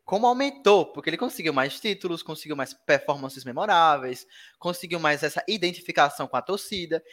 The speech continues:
e ele se aproveitou muito de uma parada que eu acho que,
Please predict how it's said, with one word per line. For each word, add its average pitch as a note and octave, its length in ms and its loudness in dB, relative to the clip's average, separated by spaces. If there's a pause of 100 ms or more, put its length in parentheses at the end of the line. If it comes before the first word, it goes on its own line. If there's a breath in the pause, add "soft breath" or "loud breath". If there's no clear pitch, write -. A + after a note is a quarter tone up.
(220 soft breath)
e A3 240 -4 (240)
ele B3+ 180 2
se C4+ 100 -6
aproveitou A#3+ 480 0
muito F3+ 640 -6
de B2+ 140 -14
uma D3+ 140 -2
parada C#3 400 2
que F3 100 -2
eu D#3+ 60 8
acho D#3 180 2
que, F3 220 -10